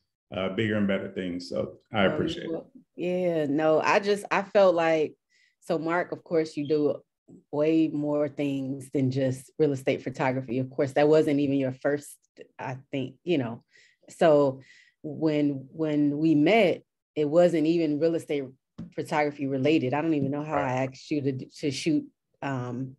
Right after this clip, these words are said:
Speaker 2: you know, a house for me. And so I knew I could have went to other people who were using this person and that person. And I'm like, "No, I really like Mark though." So I'm like, I'm j-, I had to give you the feedback 'cause I'm like, "If you can get the equipment and things that they do, why can't we work together?"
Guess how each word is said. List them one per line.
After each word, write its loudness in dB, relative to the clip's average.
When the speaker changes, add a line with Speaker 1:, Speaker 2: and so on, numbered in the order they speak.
Speaker 2:
you 0
know, 0
a -2
house -2
for 0
me. -6
And 0
so 4
I 4
knew 6
I 4
could -4
have 0
went -2
to 0
other 2
people -6
who -2
were -2
using 0
this 2
person -4
and -4
that -4
person. -4
And 2
I'm -4
like, -8
"No, -4
I -2
really 6
like 4
Mark -2
though." 0
So 0
I'm 4
like, 2
I'm 0
j-, -4
I -2
had 2
to -8
give -2
you -6
the -10
feedback -4
'cause -12
I'm 0
like, 0
"If -4
you -2
can 0
get 2
the 6
equipment 0
and -2
things 0
that -10
they 2
do, -4
why -2
can't 0
we 0
work 0
together?" -6